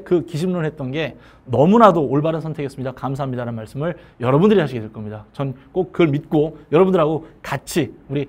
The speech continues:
함께 하도록 하겠습니다. 자, 지금부터는 각 과정, 기심론 안에 있는 문법과 독해와 구문 어떻게 구성이 됐는지, 자, 설명을 드리도록 하겠습니다.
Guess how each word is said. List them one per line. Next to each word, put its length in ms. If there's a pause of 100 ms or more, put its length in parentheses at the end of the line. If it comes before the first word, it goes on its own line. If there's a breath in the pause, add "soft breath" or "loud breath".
(120)
함께 260
하도록 280
하겠습니다. 340
자, 200 (200 loud breath)
지금부터는 600 (300 loud breath)
각 220
과정, 480
기심론 460
안에 160
있는 320
문법과 680 (160)
독해와 680 (180)
구문 460
어떻게 440
구성이 320
됐는지, 520 (100)
자, 100
설명을 320 (160 loud breath)
드리도록 300
하겠습니다. 540